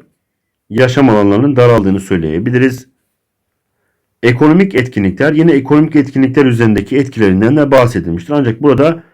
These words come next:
parça içerisinde orman yangınlarından bahsettiğini söyleyemeyiz. Dolayısıyla cevabımız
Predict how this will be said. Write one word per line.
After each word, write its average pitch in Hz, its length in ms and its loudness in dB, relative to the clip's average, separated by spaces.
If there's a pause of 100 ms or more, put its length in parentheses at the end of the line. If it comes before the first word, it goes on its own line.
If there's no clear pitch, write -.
(260)
parça 175 320 -2
içerisinde 170 720 -2
orman 139 360 2
yangınlarından 117 640 0
bahsettiğini 123 520 -2
söyleyemeyiz. 120 640 -2 (400)
Dolayısıyla 110 460 0
cevabımız 104 760 -4